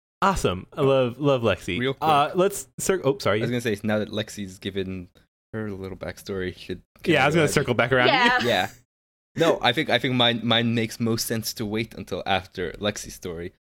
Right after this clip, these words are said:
Speaker 2: uh, 'cause they
Speaker 1: Yeah.
Speaker 2: are closely intertwined in a weird way.
Speaker 1: Right.
Speaker 3: Mm-hmm.
Speaker 2: Uh, so I, not from Vermilion, but grew up there, uh, my entire life. And for those who don't know <laughs> Lieutenant Surge, uh,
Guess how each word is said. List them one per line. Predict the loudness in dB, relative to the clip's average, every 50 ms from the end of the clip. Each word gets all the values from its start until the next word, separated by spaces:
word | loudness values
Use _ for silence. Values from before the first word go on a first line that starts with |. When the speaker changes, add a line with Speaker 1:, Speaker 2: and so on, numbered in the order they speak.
| _
Speaker 2:
uh, | -6 -6 -6 -6 -8 -6
'cause | -4 -4 0
they | 0 0 0
Speaker 1:
Yeah. | 0
Speaker 2:
are | 0 -2 -4 -8 _ _ _ _ _ _
closely | -6 -2 0 0 0 -2 -2 -2 -2 -2 -2 -4
intertwined | -6 -4 -4 -6 -4 -2 0 0 0 2 0
in | 0 0
a | 0
weird | 0 -2 -2 -2
way. | -2 -2 -2 0
Speaker 1:
Right. | 2 2 2 2 0 -2
Speaker 3:
Mm-hmm. | -4 -6 -6 -4 -4 -2 0
Speaker 2:
Uh, | 2 2 2 2 2 0 -2 -4 -6 _ _ _ _ -20 -12
so | -2 0 0 0 0 -2 _ _
I, | 0 2 2 4 2 2 0 -2 -4 -8 _ -20 _ _
not | -2 0 2 2 0 0
from | -2 0 0 0
Vermilion, | 0 -2 -2 0 0 0 0 0 0
but | 0 -2 -2 -2
grew | -2 0 0 0 0
up | -2 -4 -6 -6
there, | -6 -4 -2 -2 -2 -4 -4 _ _ _
uh, | 0 0 2 2 2 2 0
my | 0 0 0
entire | -4 -6 -4 -4 -4 -2 -2 -4
life. | -4 -4 -4 -4 -6 -8 -10 _ _
And | -4 -4 -2 -2 -2 -4 -6 -8 _ _ _ _
for | -2
those | 0 0 0 0 -2
who | -2 -4
don't | -4 0 0 2 2 2 -2
know | -4 -6 -6 -6 -6 -8 -8
<laughs> | -8
Lieutenant | -8 -8 -8 -8 -10 -10 -10 -8 -12
Surge, | -12 -10 -8 -6 -4 -4 -6 -6 -8 -14 -20 _ _ _ _ _ _
uh, | 0 2 2 4 4 4 2 2 2 2 0 0 0 0 0 0 0 0 -2 -2 -4